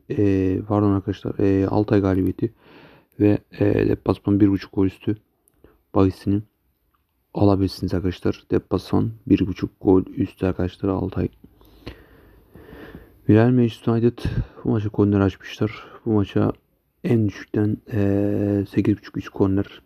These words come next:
bir kırk iki çok da güzel oran var. Değerlendirebilirsiniz. Bu bizim verdiğim en son taktiğe uyuyor gibi ama iki üç golü bir yetmiş arkadaşlar. Bir altmış beş olsaydı iyiydi. Bir yetmiş beşlik bir oranı var üstün.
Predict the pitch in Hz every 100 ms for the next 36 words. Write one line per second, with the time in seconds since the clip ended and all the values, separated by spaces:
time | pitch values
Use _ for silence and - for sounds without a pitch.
0 | - 101 - - - - - 104 - 95
1 | 98 98 104 110 104 - _ - 107 98
2 | 98 98 101 - 104 - _ _ _ -
3 | - _ _ - 120 113 117 113 104 107
4 | 107 - _ _ _ - 160 107 - 107
5 | - - 98 - 98 - 104 104 104 107
6 | 95 98 104 101 - 104 - 98 101 104
7 | 104 - 98 - - 98 92 - 104 104
8 | 98 - - 98 98 - 98 101 101 95
9 | - _ _ _ - _ _ _ - 104
10 | - - 98 - - - 107 - 110 101
11 | 107 101 90 90 - 120